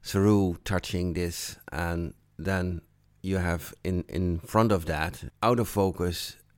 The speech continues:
Pike's hand. And then after Saru has verified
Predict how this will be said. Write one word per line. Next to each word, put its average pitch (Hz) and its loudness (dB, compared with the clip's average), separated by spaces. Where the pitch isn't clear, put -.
Pike's 113 4
hand. 80 -2
And 95 4
then 98 2
after 98 2
Saru 107 2
has 95 0
verified 90 2